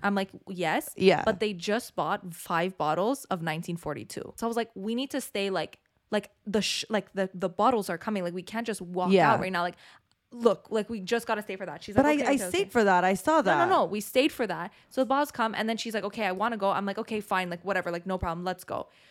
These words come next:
Speaker 1: So I have to now, I'm like, I turn to Leia, I'm like, "Wha-,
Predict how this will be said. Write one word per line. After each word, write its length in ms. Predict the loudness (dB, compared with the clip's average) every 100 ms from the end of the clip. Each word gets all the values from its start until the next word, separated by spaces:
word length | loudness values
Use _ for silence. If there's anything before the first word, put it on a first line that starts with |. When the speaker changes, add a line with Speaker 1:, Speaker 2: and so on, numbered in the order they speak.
| _
Speaker 1:
So 420 | 0 4 4 2 _ _ _ _ _ _
I 240 | 2 4 4 4
have 220 | 0 0
to 100 | -2
now, 560 | 0 2 2 2 -2 -4
I'm 100 | -4
like, 160 | -2 -4 -8 -14 0
I 140 | 0 0 -6
turn 160 | -8
to 80 | -4
Leia, 180 | 0 0
I'm 80 | 0
like, 140 | -4
"Wha-, 220 | -6 -8